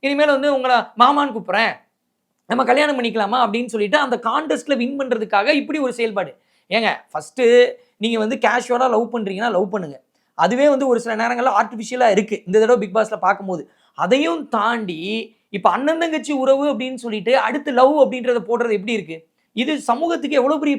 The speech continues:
பிரச்சனை அப்படின்றது இந்த பிக் பாஸ்ல நடக்கிற விஷயங்கள் கமெண்ட்ஸ்ல பார்க்கும்போது தெரியுது. அது மட்டும் இல்லாம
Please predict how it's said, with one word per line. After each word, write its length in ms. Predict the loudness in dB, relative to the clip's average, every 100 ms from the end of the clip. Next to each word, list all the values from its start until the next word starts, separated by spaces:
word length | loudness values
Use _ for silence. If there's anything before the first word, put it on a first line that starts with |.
| -4
பிரச்சனை 320 | -6 -4 -2
அப்படின்றது 440 | -2 -4 -6 -6
இந்த 180 | -6 -6
பிக் 220 | -8 -2
பாஸ்ல 320 | -2 -2 -6 -6
நடக்கிற 300 | -6 -4 -4
விஷயங்கள் 440 | -4 -8 -4 -4 -4 _ _ -4
கமெண்ட்ஸ்ல 380 | -2 0 2 2
பார்க்கும்போது 540 | 2 -2 -4 -4 -2
தெரியுது. 220 | -2 -2 -10 _ 0
அது 140 | 0
மட்டும் 180 | 2 4
இல்லாம 180 | 4 2